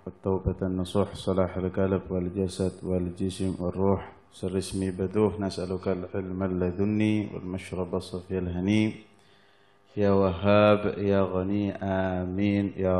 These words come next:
رب العالمين. Alhamdulillah, tidak ada yang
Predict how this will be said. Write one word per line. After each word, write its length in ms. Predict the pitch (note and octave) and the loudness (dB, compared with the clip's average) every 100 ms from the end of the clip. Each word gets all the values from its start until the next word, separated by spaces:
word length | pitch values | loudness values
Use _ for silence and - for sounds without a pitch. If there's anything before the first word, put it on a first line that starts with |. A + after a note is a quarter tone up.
| F2+ | 4
رب 240 | F2+ F2+ G2+ G#2+ A#2+ - - - - - - - _ _ _ _ - | 2 4 6 8 6 -4 -14 -18 -20 -20 -20 -20 _ _ _ _ -10
العالمين. 720 | F#2+ F2+ F#2 G2+ G#2+ G#2 - F2+ | -6 -4 0 2 4 2 -4 -8
Alhamdulillah, 800 | G2 F#2 F#2 F2 F#2+ G#2+ G#2+ - - - _ _ _ _ _ _ _ _ _ _ _ _ _ _ _ _ _ - | -6 -6 -4 0 4 4 4 -2 -14 -20 _ _ _ _ _ _ _ _ _ _ _ _ _ _ _ _ _ -14
tidak 220 | G2+ G2+ G2+ | -8 -6 -4
ada 160 | A2 | 0
yang 400 | G#2 G2+ F#2+ F#2 | 2 2 0 -6